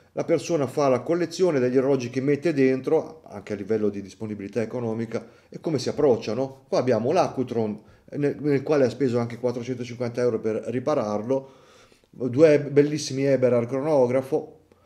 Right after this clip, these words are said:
un Vertigo che fa, è, è un micro brand, eh, degno di nota,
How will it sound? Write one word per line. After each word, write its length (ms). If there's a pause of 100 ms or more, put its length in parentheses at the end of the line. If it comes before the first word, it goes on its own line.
(100)
un 160
Vertigo 480
che 140
fa, 200
è, 160
è 160
un 80
micro 280
brand, 240
eh, 560
degno 240
di 100
nota, 420